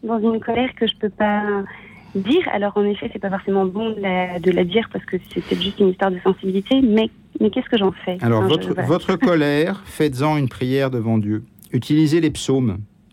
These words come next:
Speaker 2: Les psaumes sont
Speaker 1: Oui.
Speaker 2: souvent très violents, soit contre Dieu, soit contre l'agresseur. Et pourquoi ? Ben, c'est parce que quand mon cœur en est là,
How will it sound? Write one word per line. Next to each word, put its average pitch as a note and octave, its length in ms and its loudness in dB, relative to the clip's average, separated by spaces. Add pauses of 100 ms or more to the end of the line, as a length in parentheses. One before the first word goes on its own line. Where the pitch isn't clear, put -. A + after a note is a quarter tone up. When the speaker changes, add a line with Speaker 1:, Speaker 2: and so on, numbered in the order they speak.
(220)
Speaker 2:
Les A#2+ 120 0
psaumes F#3 400 2
sont C#3+ 180 -4
Speaker 1:
Oui. A2+ 60 -2 (160)
Speaker 2:
souvent D3+ 260 -2
très - 320 -2
violents, C#3+ 340 0 (440)
soit E3 400 0
contre A#2+ 360 -4
Dieu, B2+ 300 0 (600)
soit E3 360 0
contre D3+ 280 -4
l'agresseur. B2 680 -2 (840)
Et B2+ 80 0
pourquoi ? F3 720 0
Ben, A#2+ 100 -6
c'est C3+ 140 -2
parce C3+ 160 -2
que C#3+ 80 0
quand G3+ 200 2
mon F3+ 180 2
cœur D#3+ 320 2
en A#2+ 100 2
est G#2 100 4
là, C3 260 2